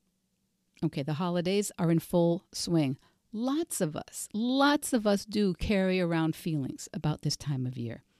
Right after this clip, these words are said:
And virtually every adult I have ever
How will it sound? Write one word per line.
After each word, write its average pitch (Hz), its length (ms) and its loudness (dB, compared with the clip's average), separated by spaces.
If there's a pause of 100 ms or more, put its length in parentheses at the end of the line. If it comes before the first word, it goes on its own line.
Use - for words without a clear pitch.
(1500)
And 196 100 2
virtually 233 560 0
every 208 380 0
adult 175 540 2 (120)
I 175 160 2
have 165 300 2
ever 160 420 0